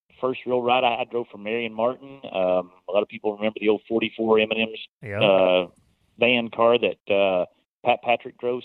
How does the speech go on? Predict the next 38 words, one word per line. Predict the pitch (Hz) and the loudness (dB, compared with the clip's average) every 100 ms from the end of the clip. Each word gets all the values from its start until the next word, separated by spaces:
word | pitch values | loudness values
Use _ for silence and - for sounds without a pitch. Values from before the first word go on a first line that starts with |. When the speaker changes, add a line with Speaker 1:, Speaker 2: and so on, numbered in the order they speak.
| - | -8
Speaker 1:
some | 127 127 135 | -6 -6 -6
before | 113 - 110 | -10 -8 -10
me. | 117 127 151 156 _ _ _ _ _ _ _ _ - | -6 -6 -6 -10 _ _ _ _ _ _ _ _ -2
Um, | 87 92 90 82 80 - _ | 0 2 -2 -4 -14 -20 _
Tom | 113 107 - | -4 -4 -2
Stinger, | 113 107 98 | -2 2 2
I | |
think, | 104 101 | 0 -6
was | 98 | -2
also | 101 98 101 | 0 0 -6
a | |
sponsor | - 101 104 - | -4 -4 -2 -2
on | 104 | -2
that. | 101 110 120 - _ 95 | 2 2 2 0 _ -2
Um, | 95 92 90 _ _ _ _ - | -2 -2 -8 _ _ _ _ -6
I | 95 | 0
drove | 117 123 - | 2 0 -2
for | 107 | 0
them, | 117 131 127 | 2 2 0
and | 98 | -2
we | 110 113 | -2 0
had | 110 | 0
a | 95 | 0
lot | 92 107 | 0 0
of | 101 | 0
fun. | 104 110 | -4 -2
I | 110 | -2
think | 117 113 | -4 -6
we | |
ran, | 110 113 | -2 0
like, | 101 - _ - | -2 -8 _ 0
third | 113 117 | 0 0
at | - | -4
the | |
World | 95 107 | 0 0
one | 101 101 | 0 -4
hundred | 101 101 101 | -6 -4 -4
in | 92 | -4